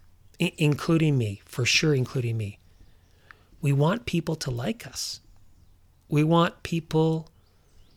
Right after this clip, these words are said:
to respect us. We want to be included on a team, an organization, a family, a community. And anytime we face the last eight percent in whichever form, it puts that basic human need at risk,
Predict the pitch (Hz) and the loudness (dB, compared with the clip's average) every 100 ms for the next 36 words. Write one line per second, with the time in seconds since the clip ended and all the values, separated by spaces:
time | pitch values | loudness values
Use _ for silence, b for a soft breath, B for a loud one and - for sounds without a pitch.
0 | _ - - 147 131 - 220 - - - | _ -14 -4 0 2 2 -2 -6 -12 -8
1 | - - - - 160 165 185 180 180 170 | -6 -8 -8 0 2 4 2 2 0 0
2 | - 170 170 - - 269 139 92 - - | -2 -2 0 -4 -6 -4 -4 -6 -12 -20
3 | - - _ _ _ _ - 135 127 131 | -20 -20 _ _ _ _ -8 -4 -2 -2
4 | - 165 151 147 135 _ _ _ _ _ | 0 0 0 -4 -8 _ _ _ _ _
5 | - 123 123 127 123 139 139 - 113 - | -4 0 2 2 4 2 2 0 -2 -2
6 | 151 151 151 113 - 131 135 131 127 131 | 0 0 0 -2 -6 -4 -2 -2 -4 -8
7 | _ _ B B B B B B B 170 | _ _ B B B B B B B -8
8 | 147 - 170 196 226 - 185 196 185 - | -8 -4 -2 2 2 0 0 2 2 0
9 | - 240 220 - - - _ - 139 147 | -2 0 0 0 -2 -6 _ 0 6 6
10 | 156 - 151 - 147 - 214 202 147 131 | 6 0 -2 -2 -2 0 0 -2 0 0
11 | 131 151 151 160 - 220 226 143 120 - | 0 0 2 -2 -4 -2 2 2 0 -4
12 | b b b b 156 - - 202 - 190 | b b b b -4 -2 -2 -2 0 -2
13 | - 160 170 190 180 - 170 165 147 151 | 0 0 2 0 -4 -4 0 2 2 0
14 | 147 - 127 117 - - | -2 -2 -2 0 -2 -2